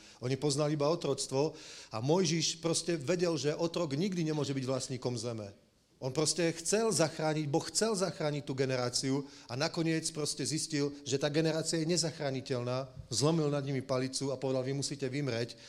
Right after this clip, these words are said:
až vaše deti proste sa dostanú do tej zeme a oni ho obsadia." A pritom Boh mal plán, ako môže premeniť ich život.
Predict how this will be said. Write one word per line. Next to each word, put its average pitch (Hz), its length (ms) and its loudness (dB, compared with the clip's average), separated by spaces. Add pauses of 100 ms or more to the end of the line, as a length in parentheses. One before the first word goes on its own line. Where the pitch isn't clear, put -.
(100)
až 127 240 2
vaše 127 240 -2
deti 127 320 -6
proste 117 400 -6
sa - 160 -6
dostanú 120 400 -2
do 113 80 -8
tej 117 240 -2
zeme 120 80 -4
a 117 80 -2
oni 117 80 -4
ho 113 80 -4
obsadia." 107 400 -8 (400)
A 120 80 -4
pritom 135 240 2
Boh 131 160 2
mal 147 240 0
plán, 175 320 0 (160)
ako 131 240 -2
môže 131 160 2
premeniť 131 380 -2 (100)
ich 107 160 -6
život. 92 160 -12